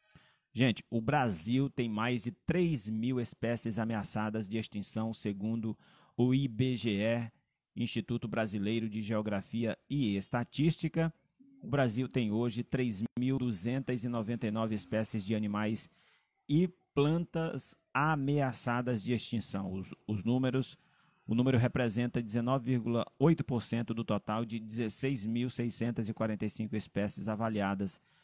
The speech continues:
pelo Instituto Brasileiro de Geografia e Estatística. E cá pra nós, é, nós, nós temos um ministro do meio ambiente no Brasil que não tem nada a ver com o cargo que ocupa,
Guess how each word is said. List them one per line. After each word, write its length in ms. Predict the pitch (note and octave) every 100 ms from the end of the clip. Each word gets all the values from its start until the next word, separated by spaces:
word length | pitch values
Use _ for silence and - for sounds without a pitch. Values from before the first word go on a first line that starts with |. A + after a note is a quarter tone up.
| _
pelo 180 | - A#2+
Instituto 420 | A#2 A2 A#2 G#2+
Brasileiro 500 | G#2+ G#2+ G2 G2+ G#2
de 100 | F2+
Geografia 640 | G#2 G#2+ G#2 G2 G#2 G#2+ - _ _ _ _
e 180 | D3 C#3+
Estatística. 920 | A#2 - G#2 - A2+ A#2 A#2 A#2 A#2+ - _ _ _ _ _ _ -
E 280 | C3+ D#3
cá 180 | C3+ C#3
pra 180 | - C3+
nós, 460 | G#2 F#2+ F#2 E2 - _ _ _
é, 640 | G#2 G#2 G2+ G2+ F#2+ G2+ - _ -
nós, 240 | G#2+ A#2 -
nós 240 | - A2
temos 360 | - A#2+ A#2+ G2+
um 360 | A2+ A2+ G#2+ G2
ministro 640 | A#2+ A#2 B2+ C#3+ - - F#2 -
do 120 | G#2
meio 140 | G#2+
ambiente 400 | G#2+ G2 G2+ G#2
no 80 | G#2
Brasil 420 | G#2 G2+ F2+ A2
que 100 | A#2
não 140 | A2 A2
tem 300 | - A2 A2+
nada 760 | A2 A2 A#2+ C3 A#2+ B2+ B2+ - _
a 120 | B2+
ver 380 | A2+ F2 G#2+ A2 -
com 160 | A2+
o 60 | A2
cargo 400 | - G#2 G2+ G2+
que 140 | -
ocupa, 580 | G#2+ - G#2 F#2+ G#2+ G#2+